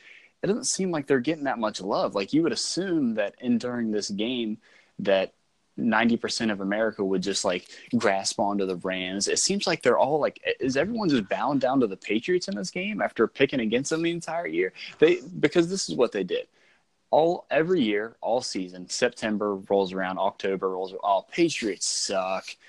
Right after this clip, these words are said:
They're, they're different this year. It's just different. It's just different." And then November comes, they, they start their winning streak. They inevitably will lose one in December, and then they're, they suck again, and no one thinks they can win a playoff game, and the media picks against them.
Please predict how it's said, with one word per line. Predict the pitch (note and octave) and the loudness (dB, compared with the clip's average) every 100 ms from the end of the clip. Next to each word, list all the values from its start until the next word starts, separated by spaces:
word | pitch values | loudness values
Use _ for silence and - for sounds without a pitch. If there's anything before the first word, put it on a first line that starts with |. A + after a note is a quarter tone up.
| - - | -12 -2
They're, | D3 | 0
they're | A#2+ C3 | 4 2
different | G#2 F#2+ F#2 F#2+ | 2 -4 -4 -6
this | F#2 F#2+ - | -4 -2 0
year. | A#2+ | 0
It's | D3+ | 2
just | G3+ - G#2 | 2 0 -2
different. | - F#2 - G2 F2+ | -4 -6 -6 -8 -4
It's | C#3+ - | 0 4
just | D#3+ - | 2 2
different." | - F2+ - F2+ F2+ | -4 -4 -4 -8 -4
And | A2 G#2+ | 0 2
then | G#2+ | 4
November | G#2+ G2+ G2+ G2 | 4 4 0 0
comes, | F#2+ G2+ F#2+ | -2 -2 -2
they, | G2 - A2 | -2 -2 2
they | A2+ | 2
start | - A2+ A2 | 4 0 2
their | A#2 | -2
winning | F#2 F#2 F2+ | -2 -4 -4
streak. | - - F#2 - - - | -8 -6 -6 -8 -18 0
They | A#2 | 4
inevitably | B2 D3+ C#3 C3 A#2+ | 6 6 4 2 2
will | G#2 G2+ - | 2 -4 -6
lose | A#2 A2 G#2+ F#2+ | 0 2 2 0
one | F2+ F#2 F#2 F#2+ | -4 -4 -4 -6
in | F#2 | -4
December, | F#2 - G#2 F#2 F#2 G2 | -2 0 0 0 2 2
and | F#2 | 0
then | G2 G#2 | 0 2
they're, | G2+ | 2
they | G2 G#2+ | 2 0
suck | - F#2+ F2+ | 2 0 0
again, | F#2+ F2 F2 F#2 F#2 | -4 -8 -10 -8 -10
and | F2+ - - A2+ | -12 -16 -2 4
no | A2 | 6
one | A2 G#2 A2 | 4 2 0
thinks | - G#2 - | 0 2 2
they | G2 | 0
can | G2 | 0
win | F#2 G2 | -4 -4
a | |
playoff | - - F2 E2+ E2+ | -4 -4 -2 -2 -6
game, | - E2+ F2+ F#2 F2+ | -10 -10 -8 -6 -4
and | F#2 | -2
the | |
media | G2 G#2 G#2 G2 | 2 4 6 4
picks | G#2+ G2+ G#2 | 2 0 0
against | F#2 F2+ F#2 - | -2 -4 -4 -4
them. | F#2 | -4